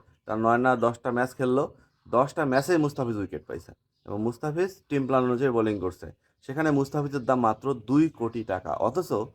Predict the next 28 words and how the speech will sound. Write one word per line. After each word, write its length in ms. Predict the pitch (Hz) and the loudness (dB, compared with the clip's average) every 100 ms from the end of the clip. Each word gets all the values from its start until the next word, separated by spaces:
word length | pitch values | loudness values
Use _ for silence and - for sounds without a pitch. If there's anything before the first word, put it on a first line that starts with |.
| _ _ _ _ - | _ _ _ _ 0
পেট 240 | 143 - | 0 2
কামিন্স 400 | 185 160 123 117 - _ | 2 4 2 0 -6 _
বা 360 | - 98 95 92 | -2 4 4 4
আপনারা 260 | 95 117 | 0 -2
যদি 240 | 117 117 123 | -2 -2 -2
মিচেল 340 | 120 151 139 | -2 0 -2
স্টার্কের 340 | 139 170 170 170 | 0 -2 -2 0
কথা 260 | 160 160 | 0 2
বলেন, 280 | 139 120 113 - _ _ - | 2 2 0 -6 _ _ -8
প্রতিটা 380 | 170 185 190 | -8 0 4
ম্যাচে 400 | 165 160 156 147 104 - | 4 4 2 0 0 -4
মিচেল 280 | 123 151 | -2 0
স্টার্ক 320 | 147 - 156 170 _ _ _ _ _ - | 0 0 -2 -2 _ _ _ _ _ -4
দেহারক 300 | 139 175 175 | 4 4 4
পিটন 220 | 151 131 | 2 0
খাইছে 340 | 113 92 87 - | -2 -4 -6 -6
এবং 220 | - 123 127 117 | -2 -2 -2 -2
মিচেল 340 | 120 143 151 | -2 0 -2
স্টার্কের 320 | 151 160 160 160 | 0 -4 -2 0
একটা 340 | 104 - 160 | 0 2 2
উইকেটের 340 | 139 139 156 | 2 2 2
দামে 180 | 147 175 | 4 4
নাকি 180 | 160 147 | 2 0
চার 180 | 147 113 | 2 2
কোটি 220 | 101 90 | 2 -2
টাকা, 200 | 78 58 - _ _ _ | -2 -6 -12 _ _ _
যেখানে 240 | 117 143 151 | -4 0 2
মুস্তাফিজ 460 | 143 143 160 175 | 2 0 0 0